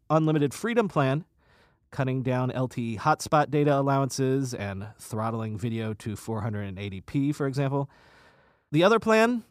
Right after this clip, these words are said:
Unlimited Plus, is now ten dollars a month more, but that only gets you close to what the Unlimited Freedom plan used to be for ten dollars a month more. The Verge notes that after the first wave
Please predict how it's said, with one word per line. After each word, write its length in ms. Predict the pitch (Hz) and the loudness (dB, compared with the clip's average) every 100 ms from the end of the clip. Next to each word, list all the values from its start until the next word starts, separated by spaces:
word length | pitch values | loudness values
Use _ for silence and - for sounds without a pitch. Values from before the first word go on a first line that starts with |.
| - | -4
Unlimited 480 | 131 135 147 156 131 | 0 2 4 4 2
Plus, 520 | - 196 196 - - - | 0 2 4 2 -4 -2
is 340 | 135 135 127 | 0 0 -2
now 380 | 135 135 135 135 _ | -2 0 0 -2 _
ten 200 | - 170 | -4 0
dollars 300 | 160 156 143 | 2 4 2
a 100 | 123 | 0
month 280 | 131 123 - | 0 0 -2
more, 580 | 123 139 185 123 135 175 _ _ _ _ _ _ - | 0 2 4 4 4 -2 _ _ _ _ _ _ -14
but 120 | 101 | -6
that 140 | 110 | -6
only 240 | - 120 120 | -4 -2 0
gets 260 | 135 - | -2 -2
you 300 | 127 127 123 - _ _ _ | -2 0 -2 -6 _ _ _
close 360 | - 156 151 - | 0 0 0 -4
to 160 | - | -2
what 240 | 139 139 135 | 2 0 0
the 280 | 135 127 - _ | 0 0 -6 _
Unlimited 500 | 131 131 131 127 120 | -2 0 2 0 -2
Freedom 380 | - 220 233 208 | -4 -2 2 2
plan 280 | - 160 151 | 4 4 4
used 380 | 143 208 - - | 2 -2 -2 0
to 80 | |
be 400 | 160 139 147 196 - _ _ _ _ | 2 4 2 -2 -10 _ _ _ _
for 440 | - 90 92 95 _ | -10 -8 -8 -10 _
ten 200 | - 110 | -8 -6
dollars 320 | 98 95 101 - | -4 -6 -8 -8
a 60 | |
month 280 | 104 98 - | -8 -8 -4
more. 360 | 156 208 113 - _ _ _ _ _ _ _ _ _ - | 2 4 4 0 _ _ _ _ _ _ _ _ _ -4
The 60 | |
Verge 300 | 165 233 240 | 2 2 2
notes 260 | 220 220 - | 4 2 4
that 160 | 185 160 | 2 4
after 320 | 160 - 185 | 2 2 2
the 120 | 151 | 2
first 400 | - 180 180 - | 0 0 -2 -2
wave 360 | 147 147 156 | 2 4 4